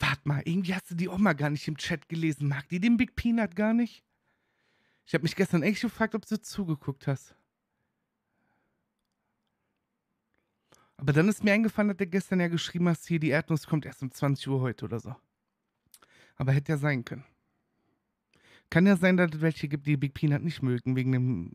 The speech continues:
Voice Changer auch. Ist ein bisschen komisch. Schmeiß eine Runde Tingelpäckchen in den Chat, aber nicht aus meinem Kühlschrank, ja?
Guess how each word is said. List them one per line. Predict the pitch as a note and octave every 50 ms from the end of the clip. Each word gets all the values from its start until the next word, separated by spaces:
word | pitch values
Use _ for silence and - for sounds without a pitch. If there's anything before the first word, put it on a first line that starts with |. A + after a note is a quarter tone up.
| - -
Voice | C3+ C3+ C#3 D3+ D3 -
Changer | - - - A#2 A#2 A#2+ C3+ -
auch. | - - - _ _ _ _ _ _ _ _ _ _ _ _ _ _ _ _ _ _ _ _ _ _ _ _ _ _ _ _ _ _ _ _
Ist | _ -
ein | _
bisschen | - C3 - - C3+ B2+ B2+ -
komisch. | - - C#3 C3+ B2+ - - - - - _ _ _ _ _ _ _ _ _ _ _ _ _ _ _ _ _ _ _
Schmeiß | - - - - D3 C#3 - D3
eine | D3 C#3+
Runde | C#3 D3 D3 C#3+
Tingelpäckchen | C#3+ - D#3 D#3 D3 D3 - C#3+ C3+ - - C3
in | B2
den | A#2+ A#2
Chat, | - - C3+ C3
aber | C3+ C3+ C#3
nicht | D#3 D3+ -
aus | E3+ D3 -
meinem | E3+ D#3+ D#3 D3+
Kühlschrank, | - - E3+ D#3 - - C3 B2 A#2+
ja? | B2 B2+ C3+